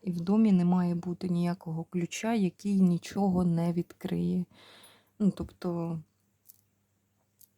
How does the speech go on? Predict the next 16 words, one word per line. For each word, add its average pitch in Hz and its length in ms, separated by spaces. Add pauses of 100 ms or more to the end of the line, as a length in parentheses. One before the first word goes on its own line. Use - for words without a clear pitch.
(280)
невідомий 170 920
ключ, - 460 (560)
може, 170 200
старий 170 420
такий. - 320 (840)
Це - 160
все 208 320
треба 175 420
віднести 175 600 (460)
до 170 180
майстра 170 680 (280)
в 175 60
його, 170 480 (340)
в 175 40
його 170 360 (680)
дім 160 460